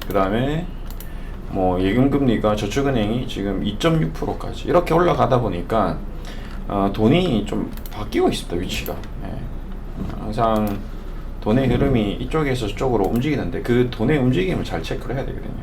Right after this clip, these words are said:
그래서 제가 조금 우려하는 바는 이제 그 부분, 네. 그 부분이 좀 있고요.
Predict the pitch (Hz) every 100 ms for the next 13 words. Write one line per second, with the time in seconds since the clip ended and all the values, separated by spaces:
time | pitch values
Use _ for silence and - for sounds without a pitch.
0 | - - - - - - - - - -
1 | - 104 101 101 95 110 107 107 107 104
2 | 104 98 107 110 107 117 127 131 127 110
3 | 98 110 - - 110 - 107 107 85 80
4 | - - - - - - - - - -
5 | - - - - - - 110 127 123 104
6 | 104 101 82 - - 87